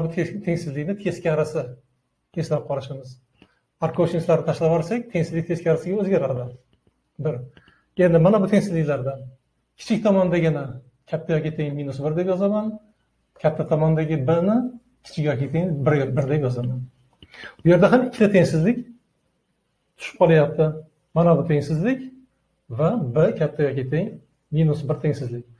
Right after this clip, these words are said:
Bular yana yuqoridagi mulohazalardan, yuqoridagi kabi mulohazalardan kelib chiqadi. Chunki ma-, masalan, minus bir kichik yoki teng A, A kichik B. Demak, B minus birdan katta bo'ladi. Ya'ni mana bu tengsizlik bajariladi.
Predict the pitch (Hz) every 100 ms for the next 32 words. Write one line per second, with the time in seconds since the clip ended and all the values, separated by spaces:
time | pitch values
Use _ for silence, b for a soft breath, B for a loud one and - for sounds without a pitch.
0 | b b b 135 196 262 202 208 202 151
1 | 165 143 170 196 160 147 139 139 131 170
2 | 226 - 147 156 131 143 156 147 156 143
3 | 127 127 127 120 156 202 202 - 135 131
4 | 135 _ _ b b b b _ - 160
5 | 156 151 147 147 143 151 139 127 - _
6 | _ _ _ _ - 156 185 185 170 160
7 | 165 - 156 156 156 170 170 214 156 123
8 | - 175 165 - - 147 127 143 131 -
9 | - 156 208 127 120 196 254 - _ _
10 | _ _ _ - 185 190 185 139 143 220
11 | 196 196 147 127 127 127 135 - - 151
12 | 233 233 B B B _ 156 170 147 156
13 | - 139 175 170 147 127 123 123